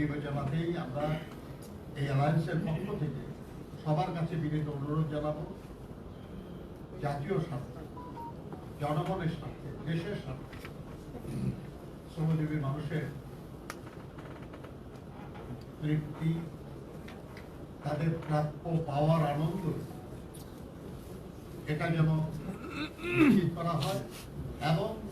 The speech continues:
সেই তৃপ্তি এবং আনন্দ নিয়ে শ্রমজীবী মানুষ যাতে দেশের কল্যাণে,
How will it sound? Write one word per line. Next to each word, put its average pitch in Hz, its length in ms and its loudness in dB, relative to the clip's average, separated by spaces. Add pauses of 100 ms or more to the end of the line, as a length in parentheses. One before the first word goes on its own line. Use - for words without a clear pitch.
(280)
সেই 185 120 2
তৃপ্তি 190 460 0
এবং 185 240 0
আনন্দ 196 440 0
নিয়ে 135 200 2 (600)
শ্রমজীবী 170 460 4
মানুষ 165 380 2
যাতে 165 180 0
দেশের 160 460 -2
কল্যাণে, 156 460 4